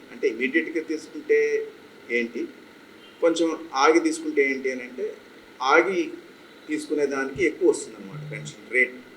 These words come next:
అంటే ఈ టర్మ్ను బట్టి ఈ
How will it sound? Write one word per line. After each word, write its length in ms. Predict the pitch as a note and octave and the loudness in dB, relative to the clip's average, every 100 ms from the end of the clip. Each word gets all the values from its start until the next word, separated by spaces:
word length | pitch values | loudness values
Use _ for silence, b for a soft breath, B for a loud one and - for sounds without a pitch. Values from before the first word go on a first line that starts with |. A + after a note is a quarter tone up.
| - - - - - - - - - | -20 -20 -20 -20 -20 -20 -20 -20 -18
అంటే 400 | - E3+ C#3 C3 B2+ | -2 0 0 -2 -4
ఈ 180 | C3+ C3+ B2+ - - - - | -4 -4 -6 -14 -20 -20 0
టర్మ్ను 340 | D3 E3 F#3 F3 | 4 4 4 6
బట్టి 420 | D#3 - A#3 - - - - - - D#3 D3+ C#3+ | 6 4 -6 -8 -18 -20 -20 -20 -6 -4 -4 -4
ఈ 420 | C3+ C3+ C3 | -4 -2 -4